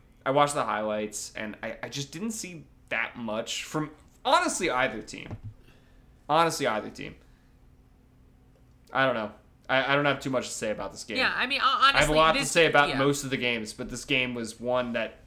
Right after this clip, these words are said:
Speaker 1: you know what, Leicester City won, they should have won, and they did.
Speaker 2: No, and honestly, you, you, I, I don't feel like you're wrong. Um, I, I think Leicester, this is, I, you know what, here, this is what I'm gonna take away from this game.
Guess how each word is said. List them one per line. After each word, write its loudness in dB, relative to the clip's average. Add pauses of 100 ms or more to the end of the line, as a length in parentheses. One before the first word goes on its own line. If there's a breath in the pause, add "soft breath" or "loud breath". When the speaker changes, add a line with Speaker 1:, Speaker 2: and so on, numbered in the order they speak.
Speaker 1:
you -4
know 2
what, 2
Leicester 0
City -2
won, -2
they -8
should -4
have -4
won, -4
and -6
they -4
did. -8 (920 soft breath)
Speaker 2:
No, -6
and -4
honestly, -2
you, -6
you, -8
I, 0
I 2
don't -2
feel -4
like -4
you're -4
wrong. -2 (120)
Um, 0 (840)
I, 2
I 2
think -6
Leicester, 0
this 0
is, -6 (360 loud breath)
I, 10
you 0
know 4
what, 2
here, 2
this 0
is -4
what 2
I'm 4
gonna -2
take -4
away 0
from -12
this -10
game. -10